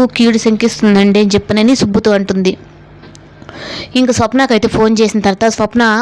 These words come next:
అంతా గ్రూప్లో పెడుతుంది. "మధు ఇంకా ఇంటికి రాలేదంటే మీకేమైనా తెలిస్తే ఫోన్ చేయండి" అని చెప్పారని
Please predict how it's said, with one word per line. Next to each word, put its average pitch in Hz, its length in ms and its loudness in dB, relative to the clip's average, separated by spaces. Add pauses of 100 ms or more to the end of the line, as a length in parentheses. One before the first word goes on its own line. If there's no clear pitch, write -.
(120)
అంతా 214 380 -2
గ్రూప్లో 214 400 0
పెడుతుంది. 196 460 0 (460)
"మధు 220 220 0
ఇంకా 226 240 0
ఇంటికి 220 360 2
రాలేదంటే 214 520 0
మీకేమైనా 214 460 0
తెలిస్తే 220 520 2
ఫోన్ 220 260 0
చేయండి" 208 360 2
అని 202 100 2
చెప్పారని 202 400 0